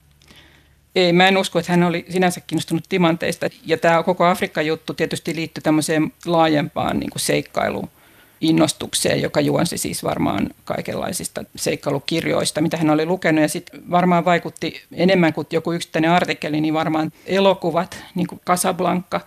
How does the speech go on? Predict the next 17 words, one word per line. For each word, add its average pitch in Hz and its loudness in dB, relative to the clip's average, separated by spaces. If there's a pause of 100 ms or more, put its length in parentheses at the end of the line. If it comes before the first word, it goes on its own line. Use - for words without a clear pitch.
(500)
joka 165 2
tuli 160 0 (160)
Suomessa 165 2 (120)
ensi 160 2
iltaa 147 0
joskus 147 -4
jo 147 2
neljäkymmentäluvun 147 -2
puolivälissä. 160 0 (380)
Ja 147 -4
sit - -6
nämä 151 2
vanhat 156 0
kartat, 170 2
mitä 180 -4
hän 156 -4
luki. 165 -8